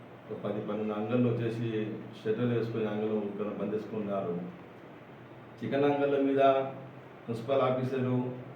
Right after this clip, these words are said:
ఆలగడ్డ కోన అంగళ్ళ మీద కూడా పడి బంద్ దగ్గర బంద్ చేయించడము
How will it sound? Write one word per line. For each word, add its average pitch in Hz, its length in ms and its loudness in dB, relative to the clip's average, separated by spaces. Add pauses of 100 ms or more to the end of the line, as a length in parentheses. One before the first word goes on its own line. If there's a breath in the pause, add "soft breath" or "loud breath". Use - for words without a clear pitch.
(320)
ఆలగడ్డ 123 420 4 (400)
కోన 120 180 4
అంగళ్ళ 120 560 6
మీద 120 220 4
కూడా 117 160 2
పడి 110 380 0 (840)
బంద్ 120 260 4
దగ్గర 120 200 0
బంద్ 120 300 2
చేయించడము 117 680 2